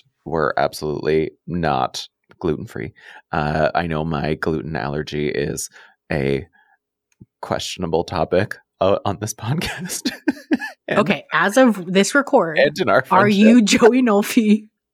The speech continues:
Speaker 2: allergic to gluten or not?
Speaker 1: I am, uh,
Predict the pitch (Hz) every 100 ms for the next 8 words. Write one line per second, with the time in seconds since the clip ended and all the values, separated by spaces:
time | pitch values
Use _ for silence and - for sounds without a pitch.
0 | _ _ - _ _ _ - 180 180 185
1 | 220 233 196 208 208 220 247 180 160 143
2 | - 392 - _ _ - 180 - - -
3 | - - - 139 151 - 143 131 104 101
4 | 104 117 - - - - 117 101 98 95